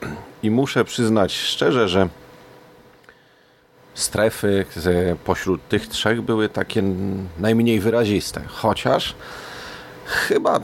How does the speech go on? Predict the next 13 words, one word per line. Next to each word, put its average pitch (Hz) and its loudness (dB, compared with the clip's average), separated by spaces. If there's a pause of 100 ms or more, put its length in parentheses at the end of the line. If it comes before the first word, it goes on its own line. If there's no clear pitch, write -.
myślę, 113 2
że 98 2
nie 90 0
przestrzelę, 87 2
jeżeli 85 2
zaryzykuję 87 2
stwierdzenie, 87 2
że 123 2
były 117 2
najbardziej 110 2
rasowe 98 2 (680)
dla 85 0 (540)
fantastyki, 87 -2